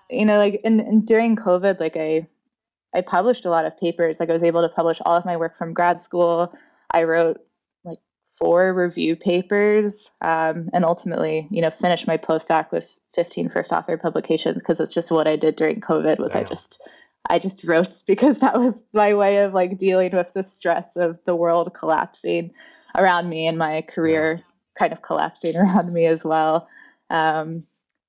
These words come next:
Speaker 1: but, but yeah, it was definitely really hard and super isolating, 'cause I had also just moved to Madison, Wisconsin, which I had never visited. I'd never lived in the Midwest, never even visited Madison when I moved there.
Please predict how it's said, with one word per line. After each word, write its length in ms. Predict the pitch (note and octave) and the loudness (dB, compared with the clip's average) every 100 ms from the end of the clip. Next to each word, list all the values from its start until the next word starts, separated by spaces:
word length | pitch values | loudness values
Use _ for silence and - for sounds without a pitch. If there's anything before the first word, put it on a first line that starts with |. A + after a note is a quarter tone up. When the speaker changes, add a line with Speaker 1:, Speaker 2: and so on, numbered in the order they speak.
| _ | _
Speaker 1:
but, 500 | - E3 D#3+ D#3+ - - | -2 2 2 2 -2 -6
but 140 | G3 G3 | 2 4
yeah, 200 | F#3+ E3+ | 6 4
it 60 | |
was 140 | F3+ F#3 | 2 0
definitely 480 | F#3 - F#3 G3 | -4 -2 2 4
really 340 | F3 F3 F3 E3+ | 4 4 4 2
hard 600 | E3+ E3+ E3 E3 F3 F3+ | -2 -2 0 0 0 0
and 460 | E3+ E3 E3 E3 E3+ | -4 -6 -6 -12 -14
super 360 | - F3+ F3 E3 | -10 -4 0 2
isolating, 640 | D#3+ D#3+ - E3+ E3+ F3+ | 2 -2 0 0 2 -2
'cause 140 | F#3+ F3+ | -2 2
I 80 | E3 | 2
had 80 | |
also 380 | D#3 D#3 - E3 | 2 0 -2 -4
just 320 | D#3+ D#3+ - | -4 -6 -6
moved 600 | F3 E3 D#3+ E3 - - - _ _ | -2 2 2 0 -6 -18 -20 _ _
to 280 | - F3+ E3 E3 | -2 0 0 -2
Madison, 400 | E3 E3 - F3 | -2 -2 -4 -4
Wisconsin, 680 | E3 - E3 - F#3+ G3+ G#3 | -4 -4 -4 -4 -2 0 2
which 400 | E3+ - - - _ _ - | 2 0 -10 -10 _ _ 0
I 40 | |
had 140 | F3 D#3+ | 2 2
never 300 | D#3 D#3+ F3+ | 0 2 2
visited. 540 | E3 D3+ - E3 D#3+ E3+ | 2 -4 -2 -2 -2 -2
I'd 120 | F3+ | 0
never 160 | F3 F3 | 2 2
lived 140 | F3 F3+ | 2 0
in 60 | |
the 60 | F#3 | 0
Midwest, 360 | E3+ D#3 D#3 - | 0 0 -2 -2
never 140 | E3 | 2
even 220 | F3 F3 E3 | 2 0 -2
visited 400 | D#3+ E3+ D#3+ - | -2 -2 -4 -2
Madison 460 | D#3 D#3+ - E3 | -2 -2 -4 -4
when 100 | E3 | -2
I 100 | D#3+ | -2
moved 280 | E3 E3 - | 0 0 0
there. 380 | D#3+ E3 D#3 | -2 0 0